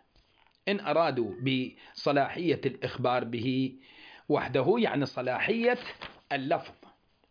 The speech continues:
صلاحية اللفظ. هسه قد يقول قائل: "شيخنا، هو منو قال أنه يصلح أو لا يصلح؟"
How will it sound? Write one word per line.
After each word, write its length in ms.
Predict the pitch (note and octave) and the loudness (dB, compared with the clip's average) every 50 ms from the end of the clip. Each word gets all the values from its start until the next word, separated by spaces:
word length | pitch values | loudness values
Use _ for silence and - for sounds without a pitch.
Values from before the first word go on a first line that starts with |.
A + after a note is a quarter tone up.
| _ _ _ | _ _ _
صلاحية 720 | - - B2 A#2 A2+ G#2+ G2 G2+ C#3+ F#3+ F3 F3 F#3+ G3 - - - - _ _ _ _ _ _ _ _ F3+ | -16 -12 -8 -4 -4 -4 -2 0 -2 2 2 2 2 2 -2 -8 -16 -18 _ _ _ _ _ _ _ _ -2
اللفظ. 340 | E3 - - - - - - _ _ _ _ _ _ _ _ _ _ _ _ _ _ _ _ _ _ _ _ _ _ _ _ _ _ _ _ _ _ _ _ _ _ _ - - - - - _ _ _ _ _ _ - _ _ _ _ - - _ _ _ _ _ _ | -2 -2 -6 -14 -16 -18 -20 _ _ _ _ _ _ _ _ _ _ _ _ _ _ _ _ _ _ _ _ _ _ _ _ _ _ _ _ _ _ _ _ _ _ _ -20 -20 -20 -20 -20 _ _ _ _ _ _ -20 _ _ _ _ -20 -20 _ _ _ _ _ _
هسه 320 | - C3+ - - B2+ B2 - - | -4 -4 -2 -4 -6 -8 -6 -2
قد 140 | - E3 E3 | -2 0 0
يقول 560 | E3 D#3+ E3 - D#3 D3+ C#3 C3 B2 G#2+ G#2+ A2+ - | 0 -2 2 2 2 2 2 0 -2 -4 -6 -6 0
قائل: 260 | D#3 D#3 D3 B2+ C3+ | 0 0 2 0 -2
"شيخنا، 340 | - - - D3 - - C#3 | -2 -2 -2 -2 0 -2 -2
هو 200 | B2+ C#3 D3 D3 | 2 4 2 4
منو 280 | D#3 F#3 C4+ D4 A3+ D#3 | 4 4 4 4 4 4
قال 260 | D3+ D3 B2+ B2 - | 4 2 2 0 -2
أنه 480 | - C3+ C3+ A#2+ G#2+ A#2+ A#2 A2 G2+ G2 - | -2 -2 0 0 0 -2 -2 -4 -6 -8 -2
يصلح 540 | A2+ A#2+ C3 B2 - - A#2+ A2 - - | 0 0 0 0 -2 -6 -6 -6 -4 -2
أو 120 | - A#2 G#2+ | 0 0 0
لا 140 | G#2+ A2+ A#2+ | 0 0 -2
يصلح؟" 540 | A2+ F#2+ - - - G2+ - - - - | -2 -4 -8 -8 -8 -8 -8 -8 -10 -12